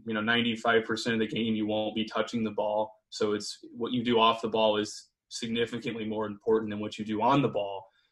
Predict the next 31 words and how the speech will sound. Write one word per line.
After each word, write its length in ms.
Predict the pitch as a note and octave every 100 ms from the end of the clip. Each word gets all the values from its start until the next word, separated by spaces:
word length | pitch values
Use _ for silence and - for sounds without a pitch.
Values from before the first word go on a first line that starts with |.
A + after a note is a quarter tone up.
| -
And 80 |
I 60 | C#3+
think 220 | D#3+ D#3+
Mason 360 | C3+ C#3+ C#3 C3
embodies 460 | A#2 A2+ A#2 A#2+ A#2
that 260 | A#2+ B2 -
very 240 | A#2+ A#2+
well. 360 | A2 A2 A#2+ A2+ _ _ _ _ A2
Um, 420 | A2+ A2 G#2+ G#2+ _ _ _ -
you 100 | A#2
know, 80 | G#2+
I 80 |
think 180 | A2+ A#2
he's 140 | A#2 A2+
always 340 | A2+ A2+ A2 - -
pressuring, 480 | A#2 A2+ A#2 A2+ A2
he's 120 | A2
always 200 | A2+ A2
getting 180 | A2+ G#2+
involved. 540 | G#2+ A#2 G#2+ G#2+ G#2+ - _ _ _ _ -
And, 400 | D3+ D3+ D3 C3+
you 100 | D3
know, 120 | C#3+
I 120 | D3
look 260 | D#3+ F3 E3+
back 400 | D3 D3 C#3+ -
to 200 | C3+ B2+
the 120 | B2
West 300 | A#2+ B2+ C3 -
Brom 360 | A#2+ A#2+ B2+ -
match 460 | A2+ G2+ G2 - -